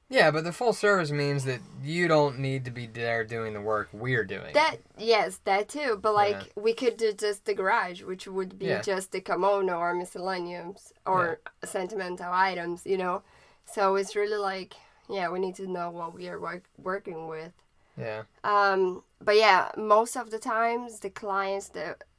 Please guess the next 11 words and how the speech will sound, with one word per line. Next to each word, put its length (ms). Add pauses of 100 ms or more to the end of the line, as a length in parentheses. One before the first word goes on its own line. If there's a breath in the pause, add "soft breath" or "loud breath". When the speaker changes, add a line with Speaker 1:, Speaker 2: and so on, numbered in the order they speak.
Speaker 2:
um, 500 (120)
opt 300
for 260
the 220
full 320
service, 580
they're 220
not 240
gonna 180
be 160
there. 380